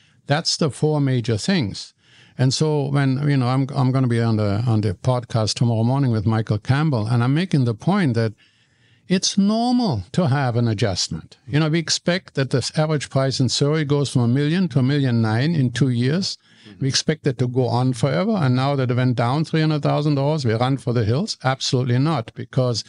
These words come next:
Speaker 1: inflation is primarily a monetary phenomena.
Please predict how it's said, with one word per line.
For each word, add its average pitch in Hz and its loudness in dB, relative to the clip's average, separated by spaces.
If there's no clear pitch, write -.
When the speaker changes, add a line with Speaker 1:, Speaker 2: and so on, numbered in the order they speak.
Speaker 1:
inflation 151 0
is 147 0
primarily 131 0
a 120 0
monetary 120 0
phenomena. 104 0